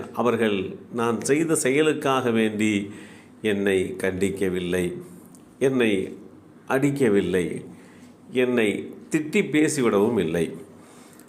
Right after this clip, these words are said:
மாறாக, அவர்கள் இந்த தொழுகையானது மக்களின் பேச்சுக்களுக்கு உரிய இடமில்லை,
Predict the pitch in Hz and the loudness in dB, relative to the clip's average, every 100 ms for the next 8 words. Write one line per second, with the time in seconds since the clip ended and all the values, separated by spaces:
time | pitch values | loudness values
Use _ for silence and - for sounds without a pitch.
0 | - 151 175 196 190 175 156 139 143 131 | -14 -6 -4 0 0 2 2 2 4 2
1 | 92 - - - - - - 143 139 127 | 2 -2 -8 -18 -20 -20 -4 -4 0 -2
2 | 127 - 180 233 185 165 147 127 117 107 | -2 0 2 4 2 2 2 2 4 4
3 | 85 - - - - - - - - - | 2 -6 -14 -18 -20 -20 -20 -20 -20 -20
4 | - 151 160 - 233 202 180 135 107 - | -4 -2 -2 0 2 4 4 2 -2 -6
5 | - - - - 185 202 196 202 185 170 | -14 -20 -18 0 2 4 2 -2 0 0
6 | 160 160 131 139 135 131 120 113 110 - | 2 2 6 6 6 4 4 2 0 -6
7 | - - - - 120 123 107 90 87 | -12 -18 -12 -4 0 2 2 2 0